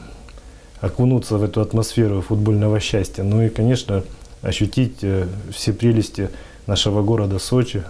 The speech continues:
ощутить море, ощутить эту крас-, эти красоты. Не только для нашего города и для нашего Краснодарского края это большое событие. Это большое событие для всей страны. Все-таки будет играть наша сборная страны.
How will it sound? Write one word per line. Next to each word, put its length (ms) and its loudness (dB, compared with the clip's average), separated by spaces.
ощутить 400 -2
море, 400 2
ощутить 440 -4
эту 180 -8
крас-, 220 -2
эти 220 -4
красоты. 600 -4
Не 180 4
только 280 0
для 160 4
нашего 380 2
города 400 2
и 100 4
для 160 4
нашего 240 0
Краснодарского 600 0
края 220 2
это 140 -6
большое 460 0
событие. 500 -2
Это 120 -2
большое 360 2
событие 460 0
для 140 2
всей 180 -2
страны. 440 2
Все-таки 540 0
будет 280 0
играть 420 0
наша 320 2
сборная 460 2
страны. 360 0